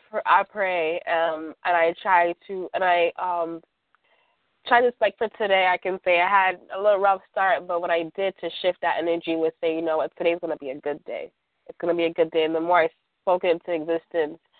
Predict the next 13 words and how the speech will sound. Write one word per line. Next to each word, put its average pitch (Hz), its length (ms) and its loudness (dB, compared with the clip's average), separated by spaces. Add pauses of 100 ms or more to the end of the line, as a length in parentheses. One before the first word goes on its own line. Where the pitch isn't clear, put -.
(240)
it 196 140 6
actually 185 420 0
turned 180 300 -2
around. 156 480 -2 (420)
So 170 100 2
I 170 60 6
had 180 240 4
to 165 220 0 (220)
speak 190 300 -4
that 160 200 4
and 160 140 -2
believe 165 380 0
that 151 260 2